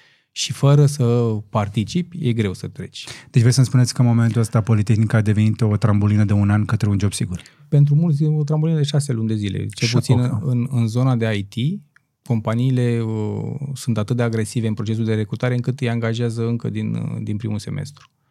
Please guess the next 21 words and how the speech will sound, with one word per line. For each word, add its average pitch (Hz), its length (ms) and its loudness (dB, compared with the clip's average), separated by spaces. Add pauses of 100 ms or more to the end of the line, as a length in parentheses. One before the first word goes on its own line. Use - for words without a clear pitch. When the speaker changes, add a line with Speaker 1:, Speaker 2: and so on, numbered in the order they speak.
(680)
Speaker 2:
Dar - 120 -6
Speaker 1:
Cu 190 60 -4
Speaker 2:
ce 175 80 2
știe, 160 120 4
ce 175 60 4
Speaker 1:
internship-uri. 143 420 4
Speaker 2:
știe 143 240 4
omul 131 260 6
ăla 113 80 4
în 113 60 2
primul 110 240 2
semestru? 107 580 0 (220)
Speaker 1:
Vin 156 340 4
cu 185 280 -2
baze 160 680 2
în, 160 420 2
ale 151 200 4
informaticii 151 560 0
încă 147 140 0
din 131 140 2
liceu. 127 360 -4